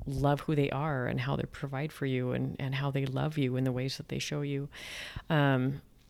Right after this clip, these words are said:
so I think for women, it's really easy to, um, give a little list of the things that you're not happy with.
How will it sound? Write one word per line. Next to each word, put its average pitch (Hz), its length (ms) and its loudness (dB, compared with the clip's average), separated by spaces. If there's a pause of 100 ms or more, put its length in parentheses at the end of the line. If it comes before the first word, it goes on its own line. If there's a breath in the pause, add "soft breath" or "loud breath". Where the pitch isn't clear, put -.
(420)
so 143 540 8 (880)
I 151 80 6
think 170 180 6
for 160 140 4
women, 151 320 6
it's - 260 2
really 143 340 0
easy 139 320 4
to, 131 520 0 (160)
um, 135 380 -6 (1600)
give 143 140 2
a 139 60 0
little 139 240 0
list 147 260 0
of 139 80 -2
the 139 60 -6
things 143 260 0
that 151 100 0
you're 147 120 -2
not 143 100 0
happy 156 320 0
with. 143 380 -2